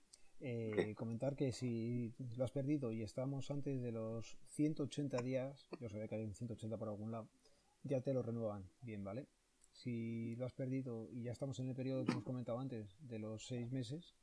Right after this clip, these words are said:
Speaker 1: ya te dan caducidad nueva. Metemos aquí ahora, si quieres, el tema de las caducidades.
Speaker 2: Sí.
Speaker 1: Cuando... pues mira, cuando, venga, explícalo tú.
Speaker 2: Bueno, el tema de las caducidades, el principio es el que no tengo claro del todo, porque era
Speaker 1: Hasta
Speaker 2: un
Speaker 1: menos
Speaker 2: año.
Speaker 1: de...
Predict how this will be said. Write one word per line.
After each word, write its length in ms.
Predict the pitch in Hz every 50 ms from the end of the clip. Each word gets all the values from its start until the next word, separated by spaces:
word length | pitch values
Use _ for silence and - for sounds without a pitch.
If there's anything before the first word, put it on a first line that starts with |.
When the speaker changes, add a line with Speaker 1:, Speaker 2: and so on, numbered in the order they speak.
| _ _ -
Speaker 1:
ya 240 | - 131 120 113 110
te 120 | 120 117
dan 200 | 113 113 120 123
caducidad 400 | - 117 113 110 - 107 101 101
nueva. 240 | 98 90 87 98 - -
Metemos 380 | 139 127 135 143 160 - -
aquí 400 | 156 156 139 180 180 180 175 170
ahora, 400 | 170 160 160 160 165 165 165 151
si 160 | - - 156
quieres, 440 | 143 165 165 170 175 175 170 - -
el 220 | 147 151 143 135 127
tema 180 | - 156 160 160
de 60 | 160
las 160 | 160 160 143
caducidades. 680 | - 151 160 156 127 147 185 214 214 214 196 165 - - 202 - - - - - - - - _ _ - - - - -
Speaker 2:
Sí. 240 | - 135 123 107
Speaker 1:
Cuando... 160 | 113 127 127 123 123 - - - - - -
pues 120 | - 135 135
mira, 200 | 131 110 107 113
cuando, 480 | - 127 123 123 123 123 123 127 127 120
venga, 200 | 123 127 139 113
explícalo 300 | - - 127 123 110 104
tú. 120 | - 95 - - - - - - - - - - - - - _ _ _ _ _ _ - - - - - - - - - - - - - - - - - - - - - - -
Speaker 2:
Bueno, 200 | - 113 113 107
el 60 | 98 90
tema 220 | 104 110 127 131
de 60 | 127 123
las 120 | 123 -
caducidades, 1040 | - 131 127 123 123 - 127 127 131 135 139 143 143 147 151 147 - - - - - -
el 800 | 98 98 98 95 95 92 90 87 87 87 87 87 87 87 87 -
principio 1160 | - 90 87 87 87 - - - - 117 120 120 - - 131 135 139 139 139 135 135 131 131
es 140 | 127 120 -
el 80 | 123 113
que 80 | 107
no 120 | 107 107 101
tengo 200 | 104 104 98 92
claro 300 | 90 95 95 90 90 87
del 140 | 87 85 87
todo, 260 | - 143 160 143 101
porque 240 | 85 82 - - 87
era 840 | 90 95 95 92 90 87 87 87 87 85 85 85 82 82 80 78 76
Speaker 1:
Hasta 180 | 76 - - 98
Speaker 2:
un 60 | 113
Speaker 1:
menos 140 | 120 123 131
Speaker 2:
año. 260 | 147 160 165 175 185
Speaker 1:
de... 240 | 196 202 202 -